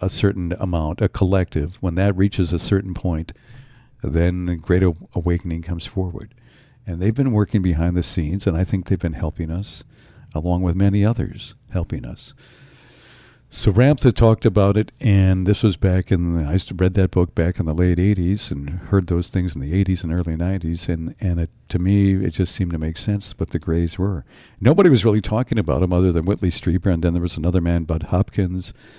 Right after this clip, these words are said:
and some early pioneers on those kind of things. Bud did research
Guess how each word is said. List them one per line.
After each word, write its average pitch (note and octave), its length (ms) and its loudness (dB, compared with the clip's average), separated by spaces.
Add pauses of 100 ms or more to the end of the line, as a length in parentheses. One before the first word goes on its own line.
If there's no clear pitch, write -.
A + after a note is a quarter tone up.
(220)
and E2+ 80 -2
some D#2+ 180 -4
early G2 240 4
pioneers F2+ 640 2
on E2 80 -2
those F2 220 -2
kind E2 160 0
of E2 80 -2
things. F2+ 280 -2
Bud F2 280 -2
did F2 260 0 (640)
research - 680 -2